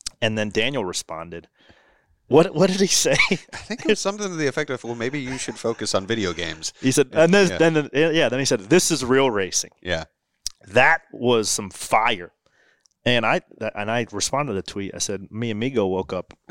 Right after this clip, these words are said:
Speaker 1: and chose violence." <laughs> Because it was, it,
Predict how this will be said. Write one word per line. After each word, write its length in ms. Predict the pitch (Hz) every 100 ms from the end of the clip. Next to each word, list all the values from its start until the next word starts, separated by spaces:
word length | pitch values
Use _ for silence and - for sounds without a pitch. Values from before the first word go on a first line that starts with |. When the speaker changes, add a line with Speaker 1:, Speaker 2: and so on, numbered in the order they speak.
| 104
Speaker 1:
and 140 | 104
chose 240 | 120 104
violence." 500 | - 92 92 78 - -
<laughs> 40 | _ _ -
Because 460 | 151 - - 156 -
it 20 | 175
was, 220 | - - - - - - - - -
it, 180 | -